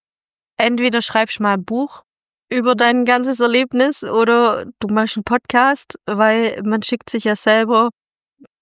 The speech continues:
gefühlte Podcasts als Sprachnachrichten per WhatsApp.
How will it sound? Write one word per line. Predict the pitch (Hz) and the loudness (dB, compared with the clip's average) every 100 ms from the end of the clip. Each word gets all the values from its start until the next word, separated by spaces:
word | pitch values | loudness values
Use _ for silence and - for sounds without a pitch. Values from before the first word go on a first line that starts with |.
| - | -6
gefühlte | 202 - 240 214 214 214 208 196 | -4 0 0 2 4 4 4 0
Podcasts | - 226 - 202 202 208 - | 0 0 0 0 2 0 -2
als | - 190 | -2 -2
Sprachnachrichten | - - 214 233 262 233 262 - 285 | -4 -2 -2 0 -2 0 -2 -2 -8
per | - 208 | -2 0
WhatsApp. | 190 214 - 220 | 2 2 2 0